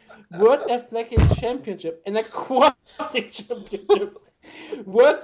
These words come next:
Cup Volleyball, <laughs> World Cup Rugby,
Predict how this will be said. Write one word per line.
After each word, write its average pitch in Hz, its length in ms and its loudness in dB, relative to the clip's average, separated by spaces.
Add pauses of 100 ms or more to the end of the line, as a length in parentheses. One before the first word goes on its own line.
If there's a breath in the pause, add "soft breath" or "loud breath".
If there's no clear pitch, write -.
Cup 233 260 2
Volleyball, 185 840 0 (2500 loud breath)
<laughs> - 20 -14
World 254 480 4
Cup - 240 -4
Rugby, 202 720 -6